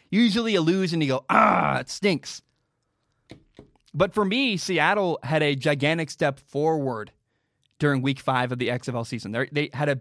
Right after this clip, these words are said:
gigantic step forward in progress against Houston. I mean, they gave the number one, the best team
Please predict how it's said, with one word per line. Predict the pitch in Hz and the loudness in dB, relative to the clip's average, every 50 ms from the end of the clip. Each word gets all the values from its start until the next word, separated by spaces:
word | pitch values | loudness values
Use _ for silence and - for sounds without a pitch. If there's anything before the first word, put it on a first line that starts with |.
| - _ - | -6 _ -8
gigantic | - 160 151 151 139 120 147 160 175 175 165 143 - | -4 -2 -2 -2 0 0 0 0 0 0 -2 -4 -6
step | - - 151 127 - - | -4 -2 -2 -2 -2 -2
forward | 131 127 127 123 123 | -4 -2 -2 -2 -2
in | 117 117 | -4 -4
progress | 117 - 151 156 170 165 139 127 113 107 - - - - _ _ _ _ _ _ _ _ _ - - | -2 0 2 2 2 2 0 -2 -2 -4 -6 -10 -14 -16 _ _ _ _ _ _ _ _ _ -8 -4
against | 135 127 127 127 117 - | -2 0 0 0 0 0
Houston. | - 190 196 143 - - - - _ _ _ _ _ _ _ _ _ _ _ _ _ _ _ _ _ _ _ _ _ _ _ _ - | 0 0 0 0 -2 -6 -8 -10 _ _ _ _ _ _ _ _ _ _ _ _ _ _ _ _ _ _ _ _ _ _ _ _ -2
I | |
mean, | 170 180 165 | 0 2 4
they | 151 - 254 | 4 4 2
gave | 202 208 247 233 185 | 2 2 0 0 0
the | 185 185 | 0 0
number | 175 170 170 208 240 247 233 233 | 0 2 2 2 2 2 2 0
one, | 202 170 180 175 151 131 | 0 0 0 0 0 0
the | 127 131 131 | -2 -2 -4
best | 113 - 165 180 214 208 - - - - | -2 0 0 0 0 0 -4 -8 -16 -18
team | - - - 185 190 190 185 185 180 | -12 -6 -2 0 0 0 0 0 -2